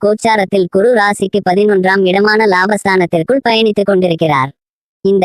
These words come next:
காலகட்டத்தில் யார் யாருக்கெல்லாம் குருவின் புத்தியோ அல்லது திசையோ நடைபெறுகிறதோ, அவர்களுக்கெல்லாம் இந்த காலகட்டத்தில் பிரம்மாண்டமான அபரிவிதமான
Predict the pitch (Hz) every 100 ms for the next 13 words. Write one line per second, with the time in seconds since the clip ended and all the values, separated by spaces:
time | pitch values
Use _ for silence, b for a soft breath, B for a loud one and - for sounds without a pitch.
0 | 165 185 254 254 233 220 - 220 185 185
1 | 220 220 208 196 185 180 196 190 214 220
2 | 208 196 190 240 233 202 190 175 185 185
3 | 202 254 247 226 190 202 202 190 185 175
4 | 170 220 190 190 196 196 190 185 185 226
5 | 220 190 180 175 190 240 226 208 196 208
6 | 185 190 196 240 240 220 196 196 202 180
7 | 202 196 190 180 175